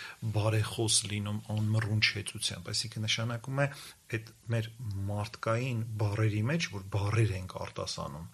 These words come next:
ինքը հոգևոր իմաստներ է դնում, և այդպես է մեր աղոթքը բարձանում դեպի երկինք, այլապես չի բարձանա, կմնա միայն երկրի վրա, եթե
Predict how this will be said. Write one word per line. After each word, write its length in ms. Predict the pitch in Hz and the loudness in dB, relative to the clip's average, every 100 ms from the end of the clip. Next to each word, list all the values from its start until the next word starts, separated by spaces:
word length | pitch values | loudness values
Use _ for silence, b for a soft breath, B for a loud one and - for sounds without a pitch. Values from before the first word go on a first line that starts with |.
| B B B B B - | B B B B B -2
ինքը 280 | 139 - 120 | -2 -2 -6
հոգևոր 680 | - 120 - 135 117 139 143 | -4 -2 2 6 8 6 4
իմաստներ 720 | 139 117 113 110 - 113 107 | 2 4 6 6 6 4 2
է 60 | 92 87 | 0 -6
դնում, 320 | 90 87 85 B B B | -6 -6 -10 B B B
և 200 | - 113 | -2 2
այդպես 340 | 117 113 131 113 | 2 4 4 6
է 120 | 113 101 B B | 2 -2 B B
մեր 220 | 110 104 | -2 -2
աղոթքը 480 | 107 104 104 - 107 | -2 -2 -2 -2 -6
բարձանում 600 | 98 98 - - 98 101 | -4 -4 -2 -4 -2 -4
դեպի 280 | 101 98 104 | -4 -6 -6
երկինք, 380 | 95 92 120 110 | -8 -8 -6 -2
այլապես 360 | 123 156 175 - | 0 2 4 6
չի 140 | 180 | 4
բարձանա, 480 | 113 101 - 98 92 | 4 0 0 -2 -4
կմնա 340 | - 110 127 139 | -2 -2 2 2
միայն 360 | 135 135 135 113 | 2 2 2 4
երկրի 440 | 117 110 113 110 | 2 2 2 2
վրա, 200 | 104 95 | 0 -4
եթե 300 | 107 107 - | -4 -4 -6